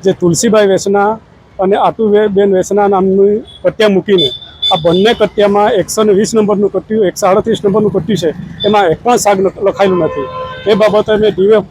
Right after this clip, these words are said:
ડી એફ ઓને બે વાર અરજી આપી, કલેક્ટરને બે વાર અરજી આપી અને ડી એસ પીને બી અરજી આપી, પણ કોઈ લાકડા ચોરો કોઈ દિવસ આ લોકોને ગાંઠતા નથી, મને પણ ગાંઠતા નથી. મને જાનનો જોખમ થઈ ગયો છે.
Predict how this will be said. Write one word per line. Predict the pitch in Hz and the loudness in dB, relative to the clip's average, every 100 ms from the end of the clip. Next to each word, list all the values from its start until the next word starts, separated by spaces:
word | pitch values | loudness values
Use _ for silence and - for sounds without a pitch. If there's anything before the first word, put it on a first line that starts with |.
| - | -2
ડી | 196 | 0
એફ | 214 226 | 2 0
ઓને | 226 | -2
બે | 180 214 | 2 2
વાર | 220 | 2
અરજી | 214 190 | 2 0
આપી, | 214 208 214 220 - - - | 0 0 0 -4 -6 -20 -8
કલેક્ટરને | - 202 196 226 208 | 0 2 2 0 0
બે | 185 214 | 2 2
વાર | 226 | 4
અરજી | 214 190 | 2 0
આપી | 226 214 226 226 220 - - - | 0 0 0 -6 -6 -14 -16 -4
અને | 220 226 233 240 | 0 2 2 0
ડી | 302 175 208 | -2 0 2
એસ | 226 - | 2 2
પીને | 247 | 2
બી | 247 | 4
અરજી | 214 196 | 2 2
આપી, | 185 151 151 - - - - - | 2 0 -4 -20 -20 -20 -16 -4
પણ | 208 | -2
કોઈ | 202 233 233 254 320 - - | 2 2 4 2 -6 -16 -4
લાકડા | 190 190 226 | -2 2 0
ચોરો | 220 226 220 | 2 0 0
કોઈ | 214 220 | 0 0
દિવસ | 220 214 - | 2 0 0
આ | 220 214 | 0 2
લોકોને | 208 202 214 208 - 208 214 | 0 0 -2 -4 -2 0 2
ગાંઠતા | 190 180 214 | 0 0 -2
નથી, | 202 | 0
મને | 220 190 226 | -2 0 0
પણ | 240 | 0
ગાંઠતા | 208 185 208 | -2 -2 -2
નથી. | 196 202 | -2 -2
મને | 196 180 220 | -2 -2 0
જાનનો | 202 220 | 2 0
જોખમ | 214 208 214 | -2 -2 -4
થઈ | 190 190 | -2 -2
ગયો | 175 | -2
છે. | 143 | -4